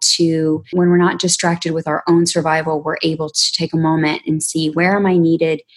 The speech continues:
Maybe in your community, and that is not going out. That can be just like I'm doing a video. I'm needed with my students. I'm needed with my kids. So taking a moment to just kind of reflect your business, analyze, and then I'm gonna give you some real strategies to help you prepare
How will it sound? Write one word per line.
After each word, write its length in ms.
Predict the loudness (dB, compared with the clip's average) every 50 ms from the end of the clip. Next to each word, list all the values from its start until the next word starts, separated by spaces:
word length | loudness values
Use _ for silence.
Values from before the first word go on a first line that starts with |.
| _ _ _ _ _ -2
Maybe 480 | 0 0 0 0 0 -2 -2 -4 -4 -2
in 140 | -2 0 0
your 140 | 0 0 -2
community, 640 | -2 0 2 2 4 4 2 2 2 2 2 2 0
and 180 | 0 0 0
that 160 | 0 0 -2 -4 -10 _ _
is 120 | -6 -2 0
not 220 | 0 0 0 0
going 260 | 0 0 0 2 2
out. 260 | 2 2 2 2 0 -2 -8
That 120 | -8 -6
can 140 | -4 -4 -2
be 120 | -2 -2
just 240 | -2 -2 -4 -4 -4
like 140 | -4 -2 -2
I'm 140 | -2 -2 0
doing 320 | 0 0 2 2 0 0 -2 -2
a 60 | 0
video. 580 | 0 2 2 2 2 2 2 2 0 0 -2 -6 _ -4
I'm 120 | -2 2 4
needed 300 | 4 4 4 4 2 2
with 200 | 0 -2 0 0
my 100 | 0 0
students. 500 | 0 2 2 2 2 2 2 0 0 0
I'm 100 | 0 2
needed 200 | 2 2 2 0
with 180 | -2 -2 -4
my 100 | -6 -8 -8
kids. 440 | -6 -2 0 0 0 0 -2 -2
So 240 | -4 -4 -2 -4 -6
taking 340 | -4 -4 -4 -2 0 2 2
a 60 | 4
moment 320 | 2 2 2 0 -2 -2 -2
to 100 | -2 -2
just 300 | -4 -4 -6 -8 -8 -4
kind 180 | -4 -2 0 0
of 200 | 0 -2 -4 -8 _ _ _ -2
reflect 320 | 0 0 0 0 0 0
your 100 | 2 2
business, 520 | 2 2 2 2 0 0 0 -2 -2 -6 -6 -2
analyze, 720 | 2 2 4 4 4 4 2 2 2 2 0 0 -2 -4 -6 -4
and 140 | -2 -2 0
then 180 | 0 -2 -2 -2 0
I'm 60 | 0
gonna 120 | 0 0
give 140 | 0 0 0
you 80 | 0 -2
some 260 | -2 -2 -4 -4 -2
real 380 | 0 2 2 4 2 2 0 -2 -4
strategies 760 | -4 -2 0 0 0 0 -2 -2 -2 -2 -2 -2 -4 -6 -10 -14 -20 -20 -20 _ _ -4
to 80 | -2 0
help 260 | 0 0 0 0 -2
you 80 | -2
prepare 720 | -2 -4 -6 -8 -6 -4 -2 0 2 2 2 0 -2 -4